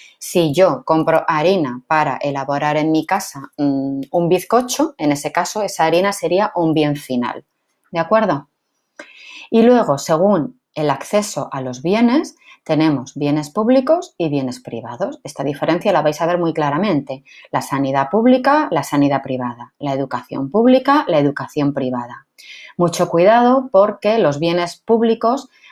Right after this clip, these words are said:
muchas veces los consideramos como bienes gratuitos y no son gratis, ¿vale? Están, mm, sostenidos económicamente vía impuestos. No son gratis, nos cuestan dinero, ¿vale? Se pagan vía impuestos,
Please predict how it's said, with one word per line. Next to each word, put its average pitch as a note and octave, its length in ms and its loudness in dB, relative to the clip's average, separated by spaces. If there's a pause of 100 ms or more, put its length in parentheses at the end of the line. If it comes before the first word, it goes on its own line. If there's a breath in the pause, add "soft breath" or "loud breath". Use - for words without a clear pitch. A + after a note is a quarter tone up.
muchas F3 260 -2
veces F3+ 180 -2
los F3+ 140 2
consideramos D#3 560 -4
como E3 240 -4
bienes D#3+ 240 -2
gratuitos F3 640 -4
y D#3 160 0
no D3+ 180 0
son D#3+ 300 -4
gratis, D#3 560 -4
¿vale? D3+ 400 -2 (320 soft breath)
Están, - 460 -2 (800)
mm, D3+ 520 2
sostenidos D#3 680 0
económicamente D#3 840 0
vía E3 380 2
impuestos. D3+ 760 -2
No G3 160 2
son F#3 240 0
gratis, C3 420 -2
nos C#3+ 140 -2
cuestan - 380 0
dinero, D#3 420 0 (360 soft breath)
¿vale? E3+ 220 2
Se F3 160 -4
pagan E3 320 0
vía F3 140 2
impuestos, D3 600 -2